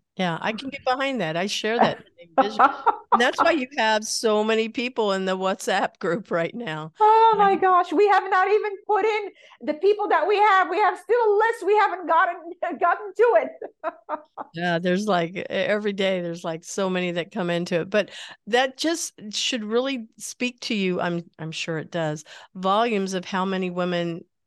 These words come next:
Speaker 1: care about that same mission and vision, right?
Speaker 2: Yes. Yes. I mean,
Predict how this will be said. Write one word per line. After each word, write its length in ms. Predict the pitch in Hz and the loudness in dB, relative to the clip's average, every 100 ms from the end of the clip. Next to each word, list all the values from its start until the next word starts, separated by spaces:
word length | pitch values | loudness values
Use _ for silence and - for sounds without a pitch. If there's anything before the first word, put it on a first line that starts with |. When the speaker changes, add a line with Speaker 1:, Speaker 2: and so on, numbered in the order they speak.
| _ _ | _ _
Speaker 1:
care 340 | - - 190 185 | -10 -2 0 0
about 400 | 180 170 196 - | -2 -2 -2 -2
that 220 | 165 - | -6 -6
same 640 | - - 190 180 180 175 - | -12 -6 -4 -2 -2 -4 -6
mission 500 | 175 180 - 170 156 | -6 -4 -4 -4 -4
and 160 | 151 | -4
vision, 380 | 165 196 165 135 | -4 -4 -6 -10
right? 360 | 156 165 190 - 240 | -8 -6 -6 -10 -16
Speaker 2:
Yes. 200 | 262 247 _ _ _ _ _ | -20 -20 _ _ _ _ _
Yes. 460 | - 311 320 - - | -8 -4 -4 -6 -12
I 120 | 277 | -10
mean, 320 | 302 330 302 | -8 -6 -8